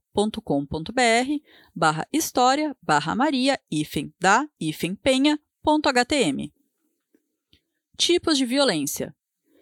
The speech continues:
Estão previstos cinco tipos de violência doméstica e familiar contra a mulher na Lei Maria da Penha. São elas: física, psicológica, moral, sexual e patrimonial. Violência física.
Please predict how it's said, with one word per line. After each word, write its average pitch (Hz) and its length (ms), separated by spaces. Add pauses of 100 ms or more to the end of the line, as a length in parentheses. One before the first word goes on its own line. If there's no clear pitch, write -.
(180)
Estão 370 240
previstos 269 600
cinco 285 320
tipos 185 320
de 190 80
violência 185 420
doméstica 233 460
e - 20
familiar 240 560
contra 294 300
a 330 40
mulher 247 380
na 240 160
Lei 208 160
Maria 214 260
da 233 120
Penha. - 400 (320)
São 339 280
elas: - 460 (380)
física, 247 680 (140)
psicológica, 262 1080
moral, 165 640
sexual 240 800
e 185 100
patrimonial. 240 760 (1500)
Violência 220 600
física. - 580